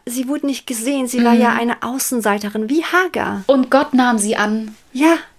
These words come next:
Speaker 2: Und
Speaker 1: ein
Speaker 2: Jesus
Speaker 1: Mann.
Speaker 2: begegnete ihr, so wie sie war. Wow.
Speaker 1: Genau, und ein Mann spricht sie an, wie sie sagt,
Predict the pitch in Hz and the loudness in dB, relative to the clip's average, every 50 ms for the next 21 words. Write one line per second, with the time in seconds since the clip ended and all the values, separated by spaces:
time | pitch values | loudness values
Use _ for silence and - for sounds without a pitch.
0 | _ - 254 247 247 247 294 311 - - 247 285 320 269 214 220 269 285 277 - | _ -2 0 0 2 2 0 0 0 0 0 0 0 -2 2 2 2 2 2 0
1 | 254 240 - - 240 - - - 226 240 247 240 233 - 269 302 269 294 302 277 | -2 -4 -2 0 -2 -2 0 0 2 2 4 4 4 2 2 0 2 2 2 2
2 | 277 262 202 220 226 220 208 202 202 247 269 - _ _ _ _ _ _ _ _ | 2 0 2 4 4 4 4 2 -2 -4 -6 -12 _ _ _ _ _ _ _ _
3 | - - 359 - 254 269 294 311 311 311 294 262 220 196 196 208 233 233 - - | -20 -18 -6 0 2 4 4 4 4 2 2 2 2 2 2 0 -2 -8 -12 -18
4 | - - _ - - 233 247 254 254 254 214 226 233 226 - - - 226 226 226 | -20 -20 _ -8 -6 -4 0 0 2 2 2 0 -2 -4 -4 -4 -2 -2 -2 0
5 | 226 220 240 311 330 - - - 254 220 208 - - 214 226 254 254 233 233 220 | 2 2 2 2 0 -4 -6 -8 -10 -10 -8 -6 -4 -2 -2 -2 -2 -4 -6 -4
6 | 226 226 214 208 214 214 226 240 - - - | -4 -4 -2 0 0 0 0 -2 -4 -12 -18